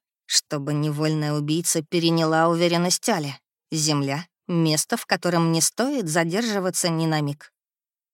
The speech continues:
Но порой я боюсь признаваться в этом даже самой себе. Очень хочется, чтобы наша с ученицей история сложилась иначе, и Алика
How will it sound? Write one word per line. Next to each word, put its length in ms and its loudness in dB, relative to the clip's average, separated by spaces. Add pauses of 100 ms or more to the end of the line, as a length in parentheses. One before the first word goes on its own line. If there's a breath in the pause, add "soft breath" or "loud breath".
(160)
Но 140 -4
порой 420 -10 (260)
я 220 -2
боюсь 380 0
признаваться 680 0
в 100 -2
этом 320 0
даже 260 2
самой 340 2
себе. 420 0 (480)
Очень 300 -4
хочется, 460 -8
чтобы 340 -2
наша 320 0
с 100 -4
ученицей 520 0
история 420 -2
сложилась 640 0
иначе, 480 2 (220)
и 80 -2
Алика 440 -2